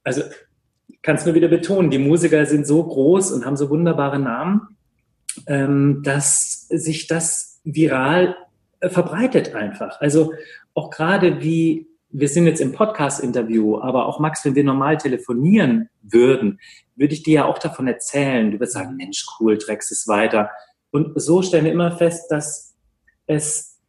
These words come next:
das Projekt selber zieht immer die richtigen Leute an. Ja? Also so wie bei Corona immer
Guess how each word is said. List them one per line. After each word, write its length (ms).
das 220
Projekt 360
selber 500
zieht 300
immer 160
die 120
richtigen 420
Leute 400
an. 400
Ja? 400
Also 200
so 220
wie 80
bei 140
Corona 640
immer 360